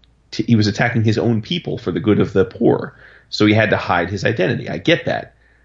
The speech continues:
But the Lone Ranger is just a, he's a, by definition, he's a loner. He, he, he has one friend who is a Native American. Like, there's, he, which is, there's been a million awesome te-, uh, Westerns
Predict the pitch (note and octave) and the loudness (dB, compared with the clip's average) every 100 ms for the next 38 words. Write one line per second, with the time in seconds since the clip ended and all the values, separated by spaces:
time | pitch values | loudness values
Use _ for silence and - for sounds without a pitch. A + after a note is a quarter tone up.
0 | _ _ B2 A#2+ A2+ D#3+ D3+ F3+ B2 G#2 | _ _ -2 0 2 2 4 2 0 0
1 | G#2+ - - A#2 A#2 - - - _ G#2+ | -2 -6 -6 -4 -4 -8 -20 -20 _ -6
2 | A2 A2+ G#2+ A2 G#2 - G#2+ B2 D#3 E3 | -4 -4 -2 0 0 0 2 2 2 -2
3 | D#2+ F#2 F#2 F2+ G2 D3 A#2 D2 - _ | -2 -4 -2 0 2 4 2 0 -8 _
4 | _ _ _ _ _ G2+ G#2 G2+ G#2+ G#2 | _ _ _ _ _ -4 -4 0 2 2
5 | F2 A2 G#2 G2+ G2+ A2 A2+ A2+ C3+ B2 | 0 2 2 2 2 4 4 2 2 2
6 | F#2 F#2+ F2+ F#2 F#2+ F#2 F#2 A#2 G#2 D#2+ | 0 -4 -4 -4 -2 -2 0 0 0 -6
7 | D#2 D#2+ F2+ F#2 - _ _ _ _ - | -8 -8 -8 -8 -12 _ _ _ _ -20
8 | - _ _ A#2 G#2 G#2 F#2+ - - - | -20 _ _ -2 -2 0 -2 -4 -10 -10
9 | _ _ - B2 B2 A#2 A#2 G#2 G#2 A2 | _ _ -10 2 2 4 4 4 4 6
10 | A#2 G#2+ F#2 G2+ - F#2+ F2+ - F2 - | 6 4 2 0 0 -6 -6 -4 -4 -2
11 | F#2+ F2+ G2 G2+ F#2 E2 - | -2 0 -2 -2 -6 -6 -10